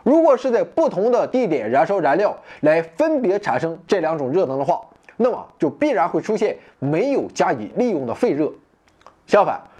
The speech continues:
如果我们只在同一个地点产生高温热能，那么先供给需要高温热能的机器使用，然后再把余热提供给需要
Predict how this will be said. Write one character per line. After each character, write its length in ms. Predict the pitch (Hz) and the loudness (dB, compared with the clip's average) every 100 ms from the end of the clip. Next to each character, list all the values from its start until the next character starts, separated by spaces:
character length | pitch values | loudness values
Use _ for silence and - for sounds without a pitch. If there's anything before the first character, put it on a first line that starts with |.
| - | -4
如 160 | 233 302 | 0 2
果 100 | 320 | 2
我 160 | 196 | 2
们 140 | 233 277 | 0 -2
只 140 | 180 | 0
在 120 | 208 | 0
同 360 | 156 - 165 294 | -2 -2 0 2
一 80 | 311 | 2
个 100 | 240 | 0
地 160 | 247 | -2
点 220 | 196 127 - _ _ | -2 -4 -6 _ _
产 220 | - 104 | 0 0
生 160 | - 175 | 0 -2
高 200 | 175 233 | 0 0
温 200 | 233 220 | 2 0
热 140 | 214 | -2
能， 180 | 120 110 - | -4 -10 -10
那 100 | 135 | -4
么 80 | 127 | -4
先 280 | - 240 254 | 0 2 2
供 200 | 269 247 | 0 -4
给 120 | 139 | -4
需 200 | 107 208 | -6 -2
要 160 | 214 - - | 0 -2 -2
高 220 | 220 240 | 0 2
温 220 | 240 233 | 2 0
热 140 | 233 175 | 0 -2
能 140 | 175 | -2
的 120 | 156 | -4
机 160 | 113 214 | -4 -4
器 120 | 175 | -4
使 140 | - 139 | -2 0
用， 160 | 185 - - - - - | -2 -4 -20 -20 -10 0
然 140 | 196 | 2
后 280 | 277 226 - - | 2 0 -4 -4
再 140 | 285 | -4
把 200 | 247 135 | -2 -4
余 180 | 107 127 | -4 -2
热 320 | 208 285 214 - _ | -2 -2 -2 -6 _
提 160 | - 214 | -4 -2
供 200 | 240 185 | -2 -2
给 120 | 117 | -6
需 200 | - 202 | -4 -2
要 180 | 196 | -2